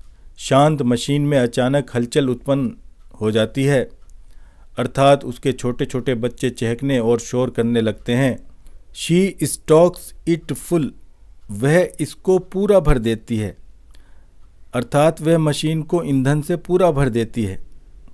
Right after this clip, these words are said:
Then flirts out, और इसके बाद तेजी से उड़कर to a branch end, एक शाखा के सिरे पर आराम करती है। वह मशीन को ईंधन से पूरा भरकर,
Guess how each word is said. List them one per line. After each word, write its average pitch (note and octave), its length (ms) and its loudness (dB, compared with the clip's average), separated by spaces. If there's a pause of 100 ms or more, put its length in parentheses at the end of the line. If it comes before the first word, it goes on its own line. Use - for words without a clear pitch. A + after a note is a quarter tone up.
(2000)
Then F3+ 520 4
flirts E3+ 460 2 (100)
out, C#3+ 440 0 (300)
और D#3 280 0
इसके F3 340 -4
बाद D#3+ 360 2
तेजी C#3+ 380 0
से - 160 -4
उड़कर C#3+ 500 2 (420)
to D#3+ 140 2
a D#3+ 120 4
branch C#3 520 0 (140)
end, C3 400 0 (520)
एक D#3+ 240 0
शाखा C3+ 480 -2
के C#3+ 320 -4
सिरे A#2+ 340 -4
पर B2+ 240 -2 (120)
आराम B2 360 0
करती G2 420 -8
है। C3 180 -4 (1400)
वह A#2 460 0 (1080)
मशीन A#2+ 460 0
को C#3+ 260 0
ईंधन A#2 440 0
से C#3+ 180 0
पूरा B2 340 -2
भरकर, A2 540 -2